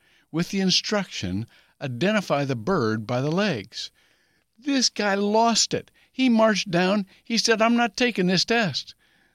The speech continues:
The professor says, "You have to." He said, "I'm not. It's a ridiculous test." The professor says, "If you don't, I'll flunk you." The student said, "Go ahead."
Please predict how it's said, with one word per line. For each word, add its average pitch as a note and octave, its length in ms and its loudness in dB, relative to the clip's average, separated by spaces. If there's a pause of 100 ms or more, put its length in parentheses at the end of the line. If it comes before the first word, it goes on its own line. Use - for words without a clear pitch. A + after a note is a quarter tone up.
(120)
The F3 80 -14
professor G3 420 0
says, F3 240 0
"You G3 80 0
have G#3 300 0
to." B2 240 -4 (420)
He E3 140 -2
said, E3+ 280 4
"I'm D#3+ 200 2
not. G3+ 360 0
It's F3 180 -2
a G3 40 0
ridiculous F#3+ 560 0
test." A#3+ 520 -2 (360)
The - 80 -20
professor G3+ 460 0
says, D#3 420 2
"If F#3 160 0
you F#3 140 2
don't, G#3+ 320 2
I'll F#3 100 4
flunk A#3+ 400 -2
you." - 200 -6 (460)
The A#2 120 -4
student A#2+ 380 2
said, A#2 240 0
"Go B2 220 4
ahead." F3 440 0